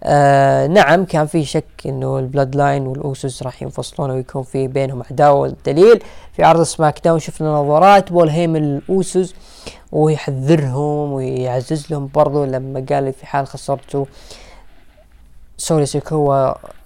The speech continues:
س-، ضبط الربطة هذه حقته". فممكن يكون في شيء بين البلاد لاين والأوسوس مستقبلا، لكن في حال إنه تم فصل الألقاب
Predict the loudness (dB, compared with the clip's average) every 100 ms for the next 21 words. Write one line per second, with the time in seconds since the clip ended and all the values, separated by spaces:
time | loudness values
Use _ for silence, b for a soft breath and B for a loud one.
0 | -16 -12 -6 -4 -4 0 -2 0 -2 -2
1 | -4 -2 -4 -6 -6 -4 -6 -8 -10 -10
2 | -14 -16 -18 B B B B B -6 2
3 | 2 4 2 0 -4 -6 -4 -4 -4 0
4 | 0 2 -2 -2 -2 0 0 0 -4 -6
5 | -8 -8 -10 -10 -2 -2 0 0 0 -4
6 | b b b -4 4 4 4 2 4 0
7 | 2 4 4 4 -4 -8 -6 -4 -2 -2
8 | -4 -4 -4 -2 -4 -4 -4 -2 -2 -2
9 | 2 2